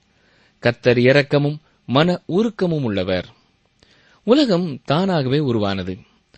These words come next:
இயற்கையின் விளைவுகளால் உருவானது என்று யாராவது சொல்லுவோம் என்றால், நாம் தேவனாகிய கர்த்தரின் மகத்துவத்தையும்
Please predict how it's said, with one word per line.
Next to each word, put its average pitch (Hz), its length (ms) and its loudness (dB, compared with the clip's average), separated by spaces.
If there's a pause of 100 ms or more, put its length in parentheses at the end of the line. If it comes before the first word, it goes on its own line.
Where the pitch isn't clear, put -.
(180)
இயற்கையின் 151 500 2
விளைவுகளால் 143 480 4
உருவானது 190 520 0
என்று 190 280 -4
யாராவது 135 420 0
சொல்லுவோம் 135 360 -2
என்றால், 104 320 -2 (440)
நாம் 110 300 0
தேவனாகிய 156 680 2
கர்த்தரின் 175 420 0
மகத்துவத்தையும் 147 800 -2